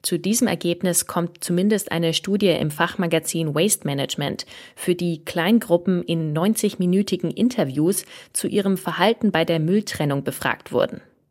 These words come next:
Demnach verhindern falsche Annahmen und Unsicherheiten oft, dass Hausmüll korrekt getrennt wird.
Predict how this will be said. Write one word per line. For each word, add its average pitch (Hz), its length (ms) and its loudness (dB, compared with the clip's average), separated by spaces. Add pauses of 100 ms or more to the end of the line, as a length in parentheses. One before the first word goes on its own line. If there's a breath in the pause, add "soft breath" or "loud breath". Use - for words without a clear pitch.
(680 soft breath)
Demnach 175 360 2
verhindern 175 600 2
falsche 180 420 0
Annahmen 175 580 4
und 180 320 -2
Unsicherheiten 156 760 2
oft, - 320 2 (340 loud breath)
dass 247 260 0
Hausmüll 180 460 2
korrekt - 440 -8
getrennt 175 500 -2
wird. - 340 -4